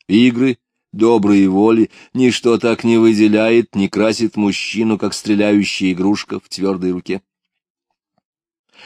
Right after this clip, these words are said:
Женщина все не может решить, из какого ей стрелять. Оживилась, точно в ювелирный магазин вошла. А мы, как услужливые продавцы, Наперебой советуем.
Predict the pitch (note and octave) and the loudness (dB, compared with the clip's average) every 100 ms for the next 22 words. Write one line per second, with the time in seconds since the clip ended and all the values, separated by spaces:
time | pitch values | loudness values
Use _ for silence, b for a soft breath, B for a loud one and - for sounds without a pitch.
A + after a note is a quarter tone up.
0 | B B B _ A2+ B2+ C#3 - B2+ A#2 | B B B _ -2 2 2 0 -2 0
1 | B2 B2 C3+ A#2+ G2 G2 - B2 G2 - | 0 0 2 0 0 -2 -2 -4 -4 -6
2 | G#2 D#3 G#3 F#3+ A#2 G#2 A2 - G#2 F2+ | -4 0 0 0 0 0 -2 -4 -6 -4
3 | E2+ D2 - - _ _ F#2 F#2 F2+ G2 | -4 -6 -12 -20 _ _ -4 -2 0 0
4 | G2 A#2 C3+ G#2 - - F2+ G2+ F2+ F2+ | 2 2 2 0 -2 -6 -4 -4 -4 -2
5 | F#2 G2 F#2+ F#2+ F#2 F#2 F2 F#2 F2+ E2+ | 0 0 0 -2 -2 -4 -2 -2 -4 -6
6 | - F2 _ _ _ _ - F2+ A#2 G3 | -8 -10 _ _ _ _ -6 -2 0 2
7 | F#3 C#3 G#2 G2+ G#2+ G#2 - G3+ F3 G2 | 2 0 -2 -2 -2 -4 -4 -4 -2 0
8 | F#2 F2+ F2+ E2+ D#2+ - E2 E2 - _ | 0 0 -4 -6 -8 -10 -6 -8 -10 _
9 | _ _ _ F2+ B2 C3+ D3+ D3 D3 A#2+ | _ _ _ -4 0 0 0 2 2 2
10 | - G2+ B2 - G#2+ | 0 -2 -2 0 -2